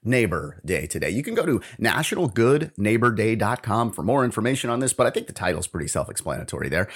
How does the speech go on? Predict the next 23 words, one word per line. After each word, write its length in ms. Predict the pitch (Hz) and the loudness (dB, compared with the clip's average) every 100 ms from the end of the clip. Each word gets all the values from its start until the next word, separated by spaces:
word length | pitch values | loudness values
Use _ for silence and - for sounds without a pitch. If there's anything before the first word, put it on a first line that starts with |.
| - - | -14 -2
Uh, 120 | 90 | 0
basically, 440 | 90 104 120 104 - | 2 2 2 0 -2
on 200 | 92 110 | 0 2
that 180 | 104 104 | 2 0
website, 460 | 82 95 - 90 - - - | -2 -2 0 -2 -2 -12 -6
they 300 | 98 131 196 | 0 2 2
say 280 | - 165 170 | 4 4 4
that 100 | 104 | 2
you 180 | 143 | 2
should 240 | 214 127 110 | 2 0 0
take 240 | 160 - | -2 0
the 100 | 110 | -2
Good 300 | 98 160 196 | 0 2 2
Neighbor 320 | 135 185 190 | 2 2 2
Pledge, 560 | 180 185 233 165 104 - - _ _ - | 0 2 4 4 2 -6 -12 _ _ -8
a 40 | 104 | -8
pledge 540 | - 170 226 196 - | -2 2 4 2 -4
to 100 | 117 | -4
be 380 | 95 160 196 - | 0 0 0 0
a 120 | 107 | -2
good 300 | 92 117 165 | -2 0 0
neighbor 400 | 156 131 135 120 - - - | 0 0 2 0 -2 -18 -10
with 240 | - 104 | 0 0